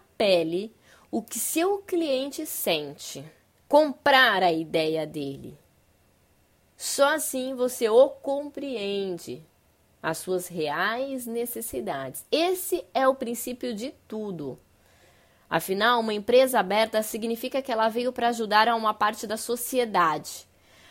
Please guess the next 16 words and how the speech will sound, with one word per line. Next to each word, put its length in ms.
Aquela 380
parte 380
que 80
você 260
estudou 720
o 40
nicho, 680
lembra? 580
Pra 140
entregar 640
o 40
seu 180
serviço, 800
o 20
seu 180
produto. 880